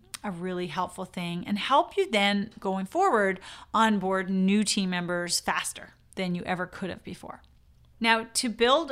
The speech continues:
on that, I think it's great, though, if the team member, depending on what area they're in, maybe it's a hygienist, assistant, receptionist, even the dentist, you, they have some sort of senior person on the team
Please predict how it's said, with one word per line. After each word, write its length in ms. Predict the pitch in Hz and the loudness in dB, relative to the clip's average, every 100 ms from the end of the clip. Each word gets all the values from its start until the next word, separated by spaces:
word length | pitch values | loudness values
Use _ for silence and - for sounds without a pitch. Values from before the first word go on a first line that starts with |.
| - | -2
on 360 | 226 214 202 165 | 2 2 0 0
that, 460 | 202 190 160 202 - | 4 4 4 0 -2
I 140 | 202 | -6
think 540 | 202 - 247 294 - - _ _ _ _ - | -4 0 0 0 -8 -20 _ _ _ _ -6
it's 260 | 226 - | -6 -6
great, 520 | - - 190 196 202 | -10 -6 -2 -2 -2
though, 180 | 214 196 | -2 -2
if 320 | 190 196 185 - - | 0 -4 -4 -14 -10
the 100 | 185 | -6
team 300 | - 247 226 | 0 2 4
member, 320 | 196 185 190 | 2 0 -4
depending 320 | 180 185 180 | -4 -6 -4
on 100 | 175 | -4
what 140 | 170 - | -4 -4
area 240 | 180 180 175 | -4 -2 -2
they're 160 | 175 | -4
in, 200 | 175 175 | -4 -6
maybe 180 | 175 170 | -6 -8
it's 280 | 165 170 - | -10 -8 -8
a 20 | |
hygienist, 520 | 170 180 185 180 175 | -6 -2 -2 -2 -6
assistant, 520 | - - 165 - 180 | -6 -6 -4 -6 -8
receptionist, 880 | - - 185 175 - 175 170 - - | -8 -4 -2 -2 -4 -4 -4 -6 -6
even 260 | 180 180 196 | -8 -6 -4
the 80 | 226 | 2
dentist, 540 | 349 339 202 202 - - - - - - | 2 2 -2 -2 -6 -10 -16 -16 -18 -4
you, 300 | 226 254 - | -2 -2 -2
they 180 | 233 233 | -2 2
have 220 | 254 320 | 4 4
some 300 | - 269 247 | 6 4 4
sort 160 | 262 208 | 0 0
of 80 | |
senior 400 | - - 208 202 | 0 2 2 0
person 480 | 190 196 180 185 170 | -4 -4 -4 -4 -6
on 260 | 165 180 180 | -4 -4 -4
the 60 | 175 | -6
team 540 | - 180 170 165 | -6 -6 -4 -6